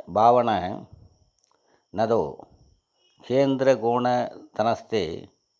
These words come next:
பாலவதி ஜனாயனம் பிரஸ்னராஜ விசேஷதக.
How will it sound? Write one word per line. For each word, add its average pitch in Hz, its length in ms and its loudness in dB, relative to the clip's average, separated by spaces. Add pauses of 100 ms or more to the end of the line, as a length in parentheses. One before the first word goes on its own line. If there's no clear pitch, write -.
(520)
பாலவதி 127 680 2 (1040)
ஜனாயனம் 123 720 0 (960)
பிரஸ்னராஜ 123 720 2 (880)
விசேஷதக. 101 580 -2